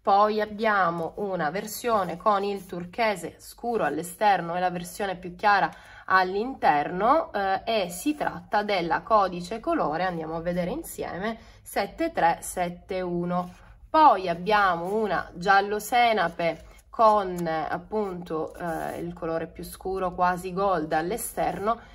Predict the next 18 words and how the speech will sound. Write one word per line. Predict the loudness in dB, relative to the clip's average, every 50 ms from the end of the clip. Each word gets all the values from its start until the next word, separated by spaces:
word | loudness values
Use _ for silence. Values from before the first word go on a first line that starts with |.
| -20 -20 _
e | -6 -2 0 0 0 0 -2 -2
un, | -6 -8 -6 -6 -6 -4
eh, | -4 -6 -6 -6 -6 -6 -6
giallo | -2 0 0 0 0 -2
chiarissimo | -4 -4 -6 -6 -4 -6 -6 -8 -10 -8 -8 -6 -4 -4 -4 -4 0
all'interno. | 0 0 0 0 -2 -4 -4 -4 -6 -4 -2 -2 -2 -2 -2 -4 -4 -4 -6 -16 -20 _ _
Questa | 0 2 2 2 -2 -6 -4 -2 0 0
è | 0 0 0
la | -2 -4 -4
codice | -2 0 0 0 0 -2 -6 -6 -8 -10 -12
colore | -6 -6 -4 -2 -2 -2 -2 -2 -2 -2 -2 -2 -2 -6 -14 _ _ _ _ _ _ _ _ _ -16
sette | -2 0 0 0 0 0 -2 -2 -2 0
tre | 2 2 2 2 2 -2
cinque | -8 -8 -6 -6 -6 -6 -6 -8 -4 -2 -2 -2 -2 0 0
otto. | 2 2 2 0 -4 -14 -12 -6 -4 -4 -4 -4 -12 -20 -20 _ -2 2
Ogni | 6 6 6 6 6 4 2 0 -4 -6
cake, | -4 0 0 0 2 0 -2 -4 -6 -8 -6 -2 0 0 0 0 -2
eh, | -4 -2 -2 0 0 -2